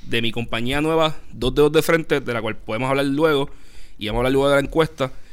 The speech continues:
Pero en el podcast de hoy de Economía con Calle, vamos a estar hablando de cupones, basic income, y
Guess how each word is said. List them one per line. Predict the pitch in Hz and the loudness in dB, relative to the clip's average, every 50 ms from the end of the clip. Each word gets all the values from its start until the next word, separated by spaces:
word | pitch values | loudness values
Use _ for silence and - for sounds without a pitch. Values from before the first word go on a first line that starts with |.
| - - - - - - - - - | -14 -16 -16 -16 -14 -14 -12 -6 -4
Pero | 131 123 127 123 127 123 123 123 123 123 120 123 - - - - - - - - | -2 0 2 2 2 2 2 2 0 0 -2 -4 -8 -14 -16 -16 -14 -16 -14 -10
en | - 123 | -6 -6
el | 123 120 | -6 -4
podcast | - 135 135 - - 160 147 | -4 -4 -2 0 0 0 2
de | 170 | 4
hoy | 175 175 | 4 6
de | 170 165 | 6 4
Economía | 156 151 139 147 151 | 4 2 2 2 2
con | 160 160 | 2 0
Calle, | 151 - 180 180 170 156 156 151 - - - - - | 2 4 4 6 6 6 4 2 0 -4 -10 -10 -6
vamos | - 110 113 120 | -4 -2 -2 0
a | 127 | 0
estar | 127 - 143 | 0 2 2
hablando | 139 143 143 151 151 147 147 143 | 2 2 2 0 2 2 2 2
de | 135 127 123 120 117 - - - - - - - - - - - | 2 2 2 0 0 -4 -6 -14 -16 -14 -14 -12 -10 -10 -10 -8
cupones, | - 120 117 113 151 175 170 165 165 160 - - - - - - - - - - | -6 -4 0 2 4 4 4 4 2 0 0 -4 -10 -12 -14 -16 -14 -12 -12 -10
basic | - 104 - - 139 151 147 - 156 - - | -8 -4 -2 0 2 2 2 0 -2 -2 -2
income, | - 156 151 147 - - 151 143 143 147 - - - - - - - - - - - - - | 0 0 0 0 -2 -2 -2 0 0 -2 -6 -8 -12 -14 -14 -12 -12 -10 -10 -10 -10 -12 -10
y | - 123 120 120 117 117 117 117 110 | -8 -4 -4 -2 -2 -2 -2 -4 -6